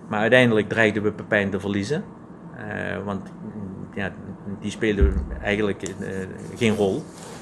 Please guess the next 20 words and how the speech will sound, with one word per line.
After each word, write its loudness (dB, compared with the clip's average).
Ja, 0
bij 4
het 0
elf 4
tegen 2
elf 2
mocht 0
hij -2
wel 4
of -4
niet 0
meedoen. -4
En -4
toen -2
hebben 4
wij 10
gezegd, 2
na 4
de 4
winter, 2